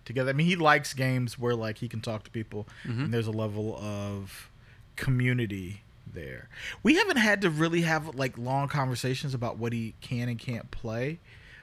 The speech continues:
Speaker 1: Um, I mean, I think G T A was very obvious to him why
Speaker 2: Yeah.
Speaker 1: <laughs> what he wasn't allowed to play, why he wasn't allowed to play. Um,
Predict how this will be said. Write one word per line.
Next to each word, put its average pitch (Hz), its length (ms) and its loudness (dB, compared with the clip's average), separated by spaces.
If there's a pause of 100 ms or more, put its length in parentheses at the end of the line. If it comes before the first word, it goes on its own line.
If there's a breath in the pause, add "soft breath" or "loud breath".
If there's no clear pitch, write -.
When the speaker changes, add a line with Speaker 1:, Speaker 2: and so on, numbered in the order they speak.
(140)
Speaker 1:
Um, 110 600 -2 (640 soft breath)
I 123 60 -2
mean, 117 240 0 (120)
I 135 100 6
think - 380 0 (580)
G 147 220 2
T 135 240 8
A 135 100 10
was 127 160 0
very 120 260 6
obvious 123 520 4
to 160 100 4
him 170 160 4
why 156 180 6
Speaker 2:
Yeah. 185 240 4
Speaker 1:
<laughs> - 20 6
what 170 160 8
he - 100 2
wasn't 151 340 6
allowed 165 360 6
to 160 40 -2
play, 185 420 6 (220 loud breath)
why 135 140 8
he 147 80 8
wasn't 147 300 6
allowed 151 240 6
to 147 60 -2
play. 170 400 4 (460 loud breath)
Um, 117 640 4